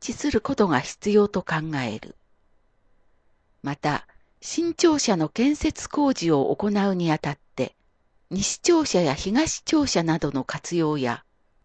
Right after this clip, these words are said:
場所の移転についても候補地を含め検討すべきだが、市長の考えはどのようか。答え。現庁舎は、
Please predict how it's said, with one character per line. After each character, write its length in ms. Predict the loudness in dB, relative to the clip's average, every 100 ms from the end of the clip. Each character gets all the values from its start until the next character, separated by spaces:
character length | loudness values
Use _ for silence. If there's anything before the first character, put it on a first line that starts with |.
| -6
場 120 | -4
所 200 | 0 4
の 120 | 4
移 80 | 4
転 240 | 4 4 4
に 200 | 4 2
つ 160 | 0
い 100 | 0
て 140 | 2 2
も 200 | 2 0
候 200 | -2 0
補 140 | -2
地 220 | -4 0 0
を 80 |
含 320 | 0 -6 -6 -6
め 200 | -6 -10 _ -8
検 260 | -4 -2
討 300 | 2 0 0
す 100 | -2
べ 140 | 0 0
き 160 | -2
だ 140 | -4 -4
が、 240 | -6 -12 _ _ _
市 160 | -16 -10
長 220 | -4 -2 0
の 140 | 0
考 140 | -2 -4 -2 -2
え 180 | -2 -4
は 240 | -8 -10
ど 120 | -2 0
の 160 | 2
よ 180 | 0 -4
う 60 | -8
か。 240 | -14 -14 _ _ _ _ _ _ _ _ _ _ _ _ _ _ _ _ _ _
答 340 | -10 -2 -2 -2
え。 200 | -6 _ _ _ _ _ _ _ _
現 340 | -2 0 2 0
庁 240 | -2 -2
舎 220 | -2 -4
は、 220 | -4 -6